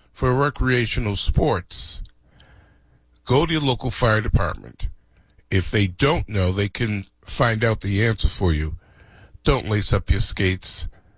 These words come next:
and take a chance. Check and see if that ice is strong enough, enough for activities. Please, please, please, please do that. And, uh, if you've just tuned in,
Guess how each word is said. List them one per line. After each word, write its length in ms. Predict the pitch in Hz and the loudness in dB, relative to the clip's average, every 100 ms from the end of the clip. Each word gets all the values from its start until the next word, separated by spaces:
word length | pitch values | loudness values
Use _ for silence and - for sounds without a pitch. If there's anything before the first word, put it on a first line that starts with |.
| _ _ | _ _
and 140 | 98 92 | 0 4
take 180 | 101 101 | 4 2
a 80 | |
chance. 680 | 92 - 92 76 - - - - _ - _ _ _ _ - _ | -2 0 0 0 -4 -8 -8 -14 _ -20 _ _ _ _ -20 _
Check 480 | - - 247 247 - - | -4 0 2 0 -8 -8
and 160 | 107 98 | -6 -4
see 560 | - 123 120 117 110 - - - - | 0 2 2 0 -4 -8 -20 -14 -2
if 160 | 104 - | -2 2
that 240 | 123 131 | 2 2
ice 280 | 120 113 - | 0 0 -2
is 140 | 95 | -4
strong 540 | - - - 165 170 123 | -4 -4 -4 -2 0 0
enough, 420 | 104 90 98 - - | 2 2 0 -4 -2
enough 420 | 107 101 98 - - - _ _ | 0 2 0 -2 -12 -20 _ _
for 180 | - 120 - | -2 -2 2
activities. 760 | 101 - 113 92 82 82 - - | 0 2 0 0 -4 -4 -6 -4
Please, 960 | - - 135 123 101 82 67 - - - - _ _ - | -4 -2 0 0 0 -4 -6 -6 -6 -8 -14 _ _ 2
please, 380 | 127 123 - | 4 4 2
please, 300 | - 113 98 | 2 2 2
please 500 | - 110 92 80 - | 2 4 4 -2 -6
do 240 | - 101 98 | -2 0 2
that. 400 | 82 - - - - - - - - - - - - - | 0 -2 -6 -14 -20 -20 -20 -20 -20 -20 -20 -20 -14 0
And, 720 | 101 95 95 92 92 95 92 | 2 4 2 2 0 -2 -2
uh, 460 | 98 92 92 90 95 | 0 2 0 0 -2
if 140 | 87 - | -4 -2
you've 260 | 101 - | -2 -2
just 340 | 120 113 - - | 0 2 2 0
tuned 300 | 139 147 143 | 0 2 0
in, 300 | 107 151 | 0 -2